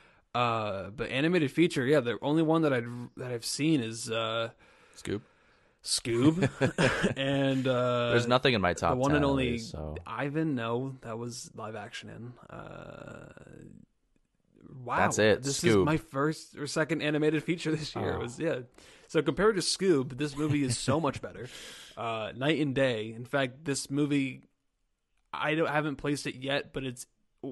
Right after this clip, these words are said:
Speaker 1: it's either my top one or two movie of the year so far.
Speaker 2: Oh, wow.
Speaker 1: Uh, I love this movie. Uh,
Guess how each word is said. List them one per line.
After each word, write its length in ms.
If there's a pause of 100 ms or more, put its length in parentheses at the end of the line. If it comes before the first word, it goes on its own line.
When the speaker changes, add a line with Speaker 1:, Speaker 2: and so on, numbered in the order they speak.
(180)
Speaker 1:
it's 180
either 180
my 140
top 460
one 300
or 60
two 180
movie 360
of 200
the 80
year 160
so 200
far. 360 (100)
Speaker 2:
Oh, 120
wow. 260
Speaker 1:
Uh, 280
I 140
love 300
this 200
movie. 540
Uh, 420